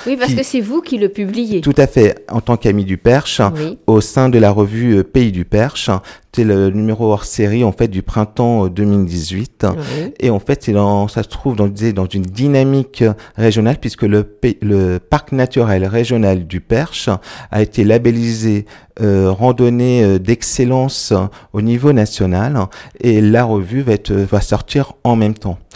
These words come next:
Speaker 2: Et
Speaker 1: Cette
Speaker 2: donc,
Speaker 1: revue, on va pouvoir la trouver partout.
Speaker 2: Partout, en librairie, en maison de la presse, sur le site internet de l'association aussi,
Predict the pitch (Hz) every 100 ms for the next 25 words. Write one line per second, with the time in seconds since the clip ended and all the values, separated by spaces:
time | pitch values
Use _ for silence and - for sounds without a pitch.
0 | - - _ _ 120 107 151 - 220 190
1 | 247 269 214 190 190 208 208 190 - 185
2 | 233 233 285 - 139 123 - 123 123 139
3 | 123 107 110 110 104 104 104 117 139 113
4 | 104 110 113 110 101 - - 95 117 127
5 | 98 - 98 - 104 107 104 104 104 98
6 | 95 98 104 - 98 - 107 95 92 -
7 | 110 151